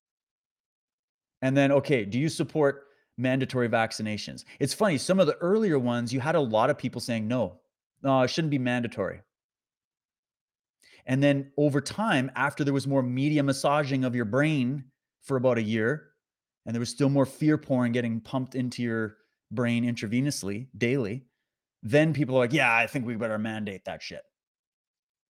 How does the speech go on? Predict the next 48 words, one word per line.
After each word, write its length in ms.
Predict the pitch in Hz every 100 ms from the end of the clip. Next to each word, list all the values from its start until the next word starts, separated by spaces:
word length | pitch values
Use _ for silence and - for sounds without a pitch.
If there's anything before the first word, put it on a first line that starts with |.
| _ _ -
What's 180 | 131
wrong 160 | - 117
with 120 | 104
all 120 | 98
these 160 | 95 87
anti-vaxxers 760 | 98 90 90 95 82 - 78 -
questioning 480 | 104 - 98 85
things? 320 | 82 101 78 -
Who 120 | 131
the 80 | 104
hell 140 | 107
do 80 | 92
you 60 |
think 260 | 95 98 -
you 220 | 104 101
are?" 160 | 76 52
Right? 200 | 98 113
That's 260 | 139 135 -
where 100 | 127
the 80 | 120
attitude 460 | 120 123 - 98
was, 300 | 87 62 -
and 100 | 98
it's 240 | 104 - - _ -
still 340 | - - 123
there. 240 | 95 67 - _ _ _ _
But 200 | 123 110
it's, 300 | 127 - - - - - _ _ _ _ _ _
let's 240 | 143 165 -
check 320 | - 175 -
the 100 | 135
current 540 | 135 - 175 170 143
stats, 520 | - - 87 76 - -
'cause 160 | 123
that's 340 | 101 151 160 - -
flipping. 420 | 160 151 104 - _ _ _
That's 260 | 127 147 -
flipping. 440 | - 139 135 92
And 100 | 104
I 80 | 123
actually 220 | 139 -
had 180 | 123 117
a 20 |
bit 160 | 101 120
of 60 |
a 80 | 104
win 420 | 101 110 107 92 - -
yesterday 580 | 104 - 95 95 101